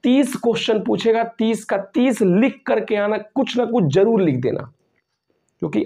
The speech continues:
आपको मैं एक बात बताऊं कि अगर मान लो कि कोई क्वेश्चन आप छोड़ दिए, तो यार वैसे भी नंबर नहीं मिलने वाला है। क्वेश्चन छोड़ के आओगे तो नंबर मिल-, हवा में तो दिया नहीं जाएगा।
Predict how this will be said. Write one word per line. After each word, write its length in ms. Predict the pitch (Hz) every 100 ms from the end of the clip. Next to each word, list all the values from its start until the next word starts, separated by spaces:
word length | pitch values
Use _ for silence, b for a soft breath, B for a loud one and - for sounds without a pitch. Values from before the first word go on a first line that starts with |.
| -
आपको 300 | - - 202
मैं 100 | 190
एक 140 | 185 151
बात 160 | 196
बताऊं 400 | 165 143 139 170 B B B B B -
कि 100 | -
अगर 240 | 185 208
मान 200 | 208 214
लो 120 | 220 208
कि 120 | 196
कोई 160 | 214
क्वेश्चन 320 | 202 202 - 196
आप 140 | 196
छोड़ 240 | - 190 180
दिए, 280 | 139 120 - b b b b b -
तो 60 | 214
यार 280 | - - -
वैसे 400 | 143 139 196 254
भी 120 | 254
नंबर 280 | 247 233 233
नहीं 160 | 226 233
मिलने 260 | 226 226
वाला 200 | 214 202
है। 140 | 185 - _ _ _ _ _ _ _ _ _ _ _ _ _ _ _
क्वेश्चन 360 | 147 151 - 226
छोड़ 240 | 190 175 202
के 80 |
आओगे 220 | 233 214 240
तो 120 | 240
नंबर 260 | 233 233
मिल-, 180 | 240 240
हवा 280 | 156 156 220
में 120 | 247
तो 80 | 247
दिया 240 | 196 226 285
नहीं 140 | 302
जाएगा। 360 | 285 269 269